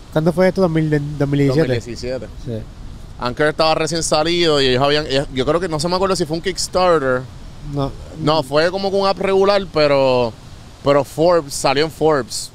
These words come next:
Speaker 2: Y Gary Vee le estaba dando duro
Speaker 1: Me
Speaker 2: a
Speaker 1: imaginé
Speaker 2: eso.
Speaker 1: que porque Gary Vee le estaba dando, "Ah, cabrón,
Speaker 2: Y
Speaker 1: si
Speaker 2: él como
Speaker 1: quieres
Speaker 2: que, "No,
Speaker 1: empezar un
Speaker 2: Anchor,
Speaker 1: podcast".
Speaker 2: Anchor's the easiest ways to
Speaker 1: Yeah.
Speaker 2: build the podcast", y qué sé yo. Y en, la verdad es que no lo estaba promocionando por, él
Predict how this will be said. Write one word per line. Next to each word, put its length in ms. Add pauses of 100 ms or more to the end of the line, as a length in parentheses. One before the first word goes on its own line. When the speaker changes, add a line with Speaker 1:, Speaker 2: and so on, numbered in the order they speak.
(120)
Speaker 2:
Y 120
Gary 320
Vee 120
le 60
estaba 220
dando 180
duro 240
Speaker 1:
Me 60
Speaker 2:
a 40
Speaker 1:
imaginé 220
Speaker 2:
eso. 60
Speaker 1:
que 40
porque 180
Gary 240
Vee 80
le 60
estaba 240
dando, 160
"Ah, 80
cabrón, 180
Speaker 2:
Y 20
Speaker 1:
si 60
Speaker 2:
él 60
como 180
Speaker 1:
quieres 100
Speaker 2:
que, 60
"No, 100
Speaker 1:
empezar 120
un 60
Speaker 2:
Anchor, 180
Speaker 1:
podcast". 140
Speaker 2:
Anchor's 220
the 140
easiest 320
ways 260
to 60
Speaker 1:
Yeah. 80
Speaker 2:
build 180
the 60
podcast", 500
y 40
qué 100
sé 160
yo. 140
Y 120
en, 160
la 120
verdad 220
es 60
que 80
no 80
lo 80
estaba 200
promocionando 640
por, 140
él 260